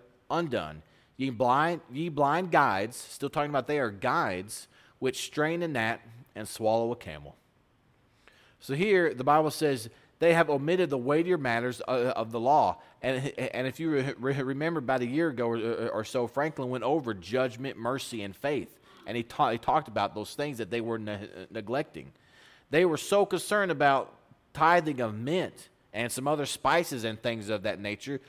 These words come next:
but they forgot judgment, they forgot mercy, they forgot justice and faith. He says, "These things you should have done and not left the other undone." It, it's not that they shouldn't have done those things.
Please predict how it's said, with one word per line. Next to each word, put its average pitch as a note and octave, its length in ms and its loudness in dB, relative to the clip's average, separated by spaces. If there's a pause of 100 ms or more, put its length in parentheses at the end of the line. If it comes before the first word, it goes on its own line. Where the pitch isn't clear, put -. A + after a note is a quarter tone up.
(140)
but A#2 140 -4
they D#3 100 4
forgot D3 480 0
judgment, C3 500 0
they A#2+ 120 0
forgot C3+ 420 -2
mercy, C3+ 400 -2
they A2 140 -2
forgot A#2+ 320 -2
justice B2+ 500 -2
and G2+ 140 -12
faith. D#3 440 0 (720)
He C3 80 -6
says, B2 480 0
"These G3+ 280 0
things E3+ 300 0
you E3 80 -4
should F3+ 240 2
have D3 200 4
done E3+ 240 4
and D3+ 100 -2
not D3+ 200 0
left D3+ 160 0
the D3 120 0
other C3+ 280 0
undone." C3+ 440 -2
It, D3 140 -6
it's D#3 140 -4
not A3 240 2
that D#3 80 -6
they D3 100 0
shouldn't E3+ 240 -4
have A2+ 160 -4
done D3+ 220 0
those G#3+ 220 -6
things. F#2 420 -12